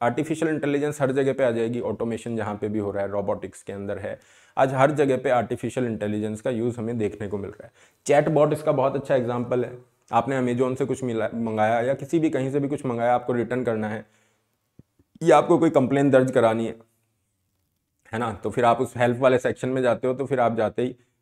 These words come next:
वहाँ पे जो रिप्लाई आता है वो चैट, चैटबॉट कहते हैं उसको, है ना, आ, जो बिल्कुल आर्टिफिशियल, मतलब मशीन, आ, इस तरह से आपसे बात कर रही है और फिर बाद में वो कस्टमर केयर पे जाने की ज़रूरत पड़ती है, तो पड़ती है, नहीं तो वहाँ पे भी आपका सॉल्यूशन कई बार हो जाता है।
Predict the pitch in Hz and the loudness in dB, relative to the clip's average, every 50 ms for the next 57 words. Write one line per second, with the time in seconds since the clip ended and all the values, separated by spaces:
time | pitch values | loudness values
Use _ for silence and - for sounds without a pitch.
0 | _ 107 104 110 107 - 117 127 117 113 - 123 120 123 123 117 110 - 131 143 | _ -2 0 0 0 2 2 2 2 2 2 2 4 4 4 4 2 2 2 0
1 | 151 135 - 147 131 117 - - - - _ _ _ - 127 123 117 120 120 110 | 0 2 2 2 2 2 0 -6 -18 -20 _ _ _ 0 0 0 2 2 2 2
2 | 110 104 - - 101 90 - - 95 92 95 - _ - - - 147 151 131 101 | 2 2 0 -4 -6 -8 -8 -12 -14 -14 -16 -20 _ -18 -12 -10 -8 -8 -8 -10
3 | _ _ _ _ _ _ _ _ _ _ _ _ _ _ _ _ _ _ _ - | _ _ _ _ _ _ _ _ _ _ _ _ _ _ _ _ _ _ _ -4
4 | 95 98 101 98 98 98 98 107 104 104 107 101 - 120 113 104 104 101 92 117 | -2 0 2 0 0 0 -2 -2 -2 -2 -4 -2 -2 0 0 0 0 -2 -2 -4
5 | 104 120 110 107 - 110 107 107 104 107 110 107 110 104 - - 131 131 135 131 | -6 -6 -6 -4 -2 -2 -2 -2 -4 -4 -4 -4 -4 -4 -2 -2 0 0 0 -2
6 | - - - - - 101 101 104 92 98 - - - - 113 104 - - 110 104 | -6 -10 -10 -6 -2 -2 0 0 -2 -4 -8 -12 -4 -4 -4 -2 0 0 -2 -2
7 | - - 113 101 104 107 110 107 - 117 101 98 101 104 107 127 - - _ - | -2 -2 -2 0 0 0 0 0 -2 -2 -2 0 -2 -2 -4 -6 -8 -12 _ -14
8 | - - - 127 120 113 117 113 117 120 135 139 139 135 131 123 - - 127 123 | -14 -8 -6 -4 0 4 4 4 4 4 2 0 -2 -2 -2 -4 -4 -4 -4 -4
9 | 127 117 123 113 110 110 113 120 120 110 107 104 107 107 107 120 107 104 98 107 | -2 -2 -2 -2 -2 -2 -2 -2 0 0 -2 -2 -2 -2 -2 -2 -2 -2 -4 -6
10 | 104 - 101 95 90 - 123 123 123 120 - 107 98 95 - 123 127 135 131 127 | -6 -8 -10 -10 -6 -6 -6 -6 -4 -4 -2 -2 -2 -2 -2 -4 -4 -4 -4 -4
11 | 127 127 117 110 104 110 110 117 120 120 117 110 101 - - 113 - 104 98 98 | -4 -4 -4 -2 -4 -4 -4 -4 -4 -2 -4 -4 -4 -6 -8 -8 -6 -6 -6 -6
12 | 98 - 123 127 117 117 113 107 110 117 117 107 101 92 92 95 92 - - | -8 -8 -10 -4 -2 -2 -2 0 0 -2 0 -2 -4 -4 -6 -10 -12 -16 -20